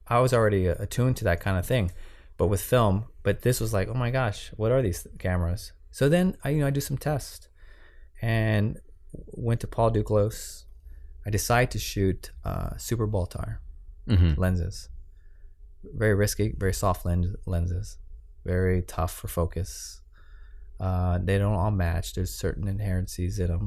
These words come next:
Speaker 1: that are not, uh, equal in terms of color. Some are warmer, some are,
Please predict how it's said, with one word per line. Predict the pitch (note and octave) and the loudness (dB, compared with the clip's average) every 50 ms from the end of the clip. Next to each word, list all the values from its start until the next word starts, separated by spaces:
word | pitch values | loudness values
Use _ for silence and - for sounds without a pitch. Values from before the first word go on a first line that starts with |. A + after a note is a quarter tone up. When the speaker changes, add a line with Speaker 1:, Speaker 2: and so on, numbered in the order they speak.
| G#2 - - | -4 -4 -4
Speaker 1:
that | - F2+ F2 | -2 -2 -2
are | F2 F2 F2 | 0 0 0
not, | F2 F2 F2 E2+ E2+ E2 - - - - - - F#2+ | 0 0 0 0 -2 -2 -6 -8 -12 -12 -10 -8 -6
uh, | F#2 F#2 F#2 F#2+ F#2 F#2+ F#2+ G2+ G#2+ - - - - | -4 -4 -4 -4 -4 -4 -4 -6 -8 -10 -14 -8 -4
equal | - G#2+ - - G2 A2 B2 - - - - - - - - - - - - - - - | -4 -4 -2 0 -2 -2 -2 -6 -10 -18 -18 -18 -18 -18 -18 -18 -18 -18 -16 -16 -10 -8
in | G2+ | -6
terms | - - G2+ G2 F#2+ F#2+ | -2 0 0 0 0 -2
of | F2 - | -2 -4
color. | - - - F#2 F#2 F2+ F2+ F2+ G2+ G#2+ | -4 -2 0 0 2 2 2 0 0 -4
Some | - - - F#2+ | -6 -4 -2 0
are | F#2+ F2+ F#2 | 0 0 0
warmer, | F2+ F2+ F2+ F2+ F2+ F2 F2 F2 F2 F2 F#2+ - - - - - | 0 2 2 2 2 2 2 2 2 0 -2 -4 -8 -12 -16 -14
some | - - G2 G2 | -8 -4 -2 -2
are, | F#2+ F#2 | -2 -2